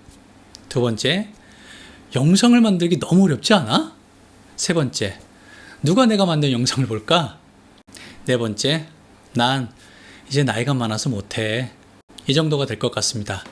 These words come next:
그럼 이 네 가지에 대한 제 생각을 말씀드려 보겠습니다. 이 이야기들은 여러분들을 설득하기 위한 제 생각이며 여러 상황을 봤다고는 하지만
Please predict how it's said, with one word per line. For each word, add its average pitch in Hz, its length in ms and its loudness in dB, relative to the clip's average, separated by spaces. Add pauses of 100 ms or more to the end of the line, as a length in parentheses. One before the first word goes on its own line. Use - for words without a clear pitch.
(600)
그럼 165 320 2 (220)
이 185 160 2
네 127 160 2
가지에 185 400 2
대한 127 280 0
제 139 140 -2
생각을 151 600 0
말씀드려 127 500 -2
보겠습니다. 107 680 -4 (1000)
이 208 240 6
이야기들은 165 480 2
여러분들을 156 600 2
설득하기 165 680 -2
위한 113 220 0
제 - 160 -2
생각이며 127 760 0 (380)
여러 156 200 4
상황을 180 380 0
봤다고는 135 400 -4
하지만 127 560 -2